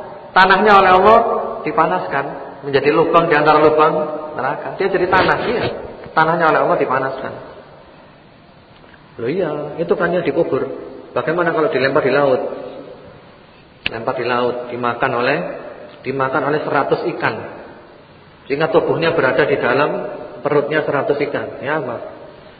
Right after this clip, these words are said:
Bagaimana cara mengadabnya? Atau dia dibakar, habis, hangus semuanya. Oh, gampang. Allah Subhanahu wa taala Maha Kuasa. Allah tinggal mengatakan, "Kun fayakun." Jadi, selesai.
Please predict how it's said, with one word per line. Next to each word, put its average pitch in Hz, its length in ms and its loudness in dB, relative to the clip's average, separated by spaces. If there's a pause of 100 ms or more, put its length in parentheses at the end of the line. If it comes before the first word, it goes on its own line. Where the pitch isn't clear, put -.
(140)
Bagaimana 135 480 -2
cara 131 240 2
mengadabnya? 123 560 0 (720)
Atau 123 320 0
dia 147 80 8
dibakar, 135 640 0
habis, 123 560 0
hangus 127 320 -2
semuanya. 123 720 -6 (560)
Oh, - 80 -6
gampang. 120 480 -8 (960)
Allah 135 240 0
Subhanahu 139 400 0
wa 131 80 0
taala 135 160 2
Maha 123 320 -2
Kuasa. 127 360 0 (360)
Allah 135 320 0
tinggal 131 320 2
mengatakan, 127 640 0
"Kun 160 120 6 (760)
fayakun." 113 720 -8
Jadi, 113 480 -6
selesai. 113 360 -6